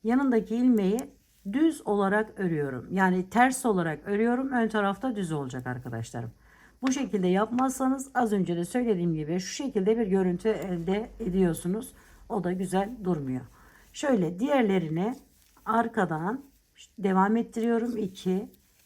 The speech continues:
üç, dört, beş, altı, yedi,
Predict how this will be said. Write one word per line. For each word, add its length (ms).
üç, 420
dört, 440
beş, 540
altı, 760
yedi, 460